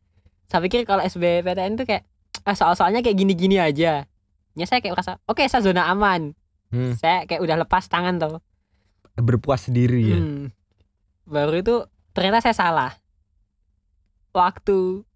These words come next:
Speaker 1: ujian dan boom, soalnya nyata nggak begitu. Baru tuh saya ngelihat, eh, beberapa pesaingku itu emang ada yang sama kayak saya.
Speaker 2: Mm-mm.
Speaker 1: Berupa sarah diri itu banyak, istiqomah banyak. Tapi ada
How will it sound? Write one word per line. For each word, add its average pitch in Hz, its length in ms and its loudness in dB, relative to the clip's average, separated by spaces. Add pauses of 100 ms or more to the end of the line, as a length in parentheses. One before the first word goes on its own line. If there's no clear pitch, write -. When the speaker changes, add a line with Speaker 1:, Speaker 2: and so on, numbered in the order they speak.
Speaker 1:
ujian 151 560 -2 (960)
dan 143 260 -10
boom, 175 360 -6
soalnya 160 340 -4
nyata 196 240 -2
nggak 156 160 -2
begitu. 143 420 -2
Baru 170 240 2
tuh 269 220 -4 (440)
saya 302 180 0
ngelihat, 277 400 2
eh, 240 580 2
beberapa 233 380 2
pesaingku 262 400 0
itu 349 160 2 (260)
emang 247 240 2
ada 311 240 2
yang 269 160 4
sama 240 220 2
kayak 220 180 0
saya. 240 460 0
Speaker 2:
Mm-mm. 143 260 -10 (240)
Speaker 1:
Berupa 190 300 2
sarah 220 260 2
diri 214 320 2
itu 320 140 0
banyak, 233 400 2
istiqomah 254 720 2
banyak. 233 480 2 (720)
Tapi 277 400 0
ada 240 480 0